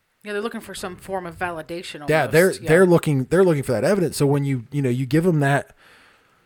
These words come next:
Speaker 2: you know, "Hey, look, if you got some shit going on someplace else, you know, we'll attack that area. We can do that. But anything that goes on in the basement, as far as, like, a, a personal experience in the basement,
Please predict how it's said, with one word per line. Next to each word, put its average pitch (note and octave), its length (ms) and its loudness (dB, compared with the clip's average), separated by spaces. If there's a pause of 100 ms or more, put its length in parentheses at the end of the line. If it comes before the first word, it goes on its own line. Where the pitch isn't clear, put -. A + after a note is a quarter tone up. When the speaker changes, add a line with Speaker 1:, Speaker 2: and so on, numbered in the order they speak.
(120)
Speaker 2:
you C#3+ 80 -2
know, B2 80 0
"Hey, D3+ 180 0
look, D3+ 340 2 (1080)
if A2+ 120 -4
you D3 80 -2
got E3+ 160 2
some D3 340 -4
shit - 240 2
going F#3+ 240 6
on F#3 160 0
someplace E3+ 380 2
else, F3 360 0
you C#3+ 60 -4
know, C3 140 2
we'll D3 220 0
attack C#3+ 320 -4
that D3 200 0
area. D3+ 300 0
We D3 80 0
can C#3+ 120 -6
do C3 120 0
that. C#3+ 240 -2
But A#2+ 100 -4
anything F3 300 0
that C#3+ 60 -2
goes C#3 200 4
on C#3 140 2
in B2+ 60 0
the A#2+ 40 0
basement, C#3 380 -2
as G2+ 60 -6
far B2+ 200 0
as, A2+ 80 -4
like, A2+ 160 -4
a, G2 260 -4
a G#2+ 80 -8
personal C#3+ 460 -2
experience C#3 500 -4
in B2 60 -6
the G2 80 -6
basement, G2 480 -2